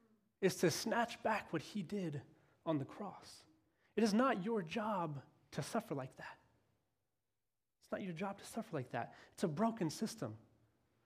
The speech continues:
I'm telling you, religion is a broken system. That's why Jesus went for one person here, to show us that it's about relationship.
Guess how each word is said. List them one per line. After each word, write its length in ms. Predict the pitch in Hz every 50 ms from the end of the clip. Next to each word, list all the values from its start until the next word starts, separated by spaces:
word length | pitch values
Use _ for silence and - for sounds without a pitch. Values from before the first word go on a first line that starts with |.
| _ -
I'm 80 | 180
telling 200 | 165 196 254 226
you, 80 | 185 160
religion 680 | 143 165 165 151 180 262 254 202 180 185 160 139 131 113 - - - - _ -
is 180 | - 196 170 151
a 60 | 147
broken 640 | 131 131 - 180 226 226 - - 180 143 123 117 110 - - - _ _ _ _
system. 400 | - - - 247 - - - - - - - _ _ _ _ _ _ _ _ _ _ _ _ _ _ -
That's 180 | 202 240 247
why 140 | - 247 196
Jesus 760 | 160 139 147 190 254 294 269 180 165 143 139 123 - - - - - - - _ _ -
went 220 | 170 190 202 190 -
for 120 | 202 180
one 240 | 165 190 208 165 147
person 360 | 151 - - 226 - - 139
here, 240 | 117 131 151 151 - - - _ _ _ _ _ _ _ _ -
to 100 | - 160
show 340 | - - - 214 196 220
us 120 | 247 233 -
that 80 | 196
it's 140 | 170 170 170
about 220 | 165 160 160 160 135
relationship. 800 | 131 127 165 220 220 - - 143 147 - - 180 - - -